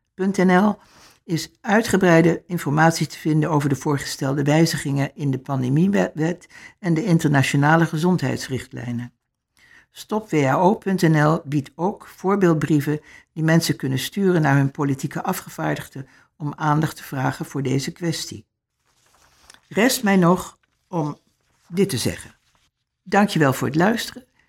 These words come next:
Als je geabonneerd bent op de papieren krant, heb je tegenwoordig ook toegang tot de digitale editie.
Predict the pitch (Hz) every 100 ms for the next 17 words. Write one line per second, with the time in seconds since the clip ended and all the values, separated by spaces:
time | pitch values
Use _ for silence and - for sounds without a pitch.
0 | _ _ _ - 220 240 208 208 160 180
1 | 202 220 175 156 147 139 - 151 - 214
2 | 196 - 139 160 359 - - 165 - 147
3 | 147 143 131 131 - 151 - - 139 127
4 | 165 190 - 135 135 151 139 139 175 196
5 | 180 165 135 117 - 143